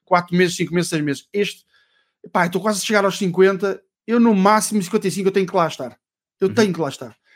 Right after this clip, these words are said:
Speaker 1: E estou a trabalhar para isso.
Speaker 2: E
Speaker 1: Pronto,
Speaker 2: não vais
Speaker 1: eh,
Speaker 2: fa-, eu adoro isso. Eu tive uma conversa já com um amigo meu que,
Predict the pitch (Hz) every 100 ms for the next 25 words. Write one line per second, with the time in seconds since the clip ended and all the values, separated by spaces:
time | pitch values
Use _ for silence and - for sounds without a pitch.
0 | - 180 233 233 226 220 233 190 175 -
1 | _ - 120 127 139 123 151 120 143 -
2 | 143 113 117 117 123 120 107 - _ _
3 | _ - - 120 123 107 120 135 131 123
4 | 117 120 - 120 113 110 101 110 139 175
5 | _ _ _ _ _ _ _ _ _ -
6 | 123 123 127 123 127 -